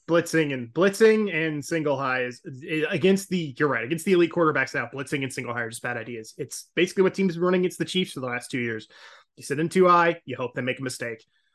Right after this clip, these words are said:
But yeah, I mean, they just, look, you're right. They probably have to press, but if you press, you have to play press man. And I guess you could play the Seattle, old Seattle press cover three, but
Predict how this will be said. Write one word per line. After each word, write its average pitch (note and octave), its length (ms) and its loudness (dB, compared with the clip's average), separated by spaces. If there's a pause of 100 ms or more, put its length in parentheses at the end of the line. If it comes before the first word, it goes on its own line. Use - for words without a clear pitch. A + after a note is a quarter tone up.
(200)
But G3 320 6
yeah, A#3 360 4
I G3 100 -2
mean, G#3+ 180 2
they G#3 80 2
just, G3+ 320 -8
look, G#3 260 2
you're A3+ 220 2
right. G3+ 280 4
They G3+ 100 -2
probably G#3+ 300 -2
have F3+ 120 -2
to E3 80 -6
press, G#3 320 -2
but G3 100 -6
if G3+ 140 -2
you G3+ 80 -8
press, B3+ 540 -2
you F#3 180 -8
have F3 160 -4
to F#3+ 80 -10
play G3 160 -2
press F#3 320 -4
man. D3 320 -4 (600)
And E3 580 0 (120)
I D3 160 -2
guess C#3+ 220 -2
you B2+ 80 -10
could A#2+ 120 -14
play B2 160 -6
the A#2+ 80 -8
Seattle, A#2+ 460 -8
old A2+ 320 -12
Seattle A#2+ 400 -10
press - 340 -16
cover A#2 280 -12
three, A#2+ 500 -10
but A#2+ 140 -12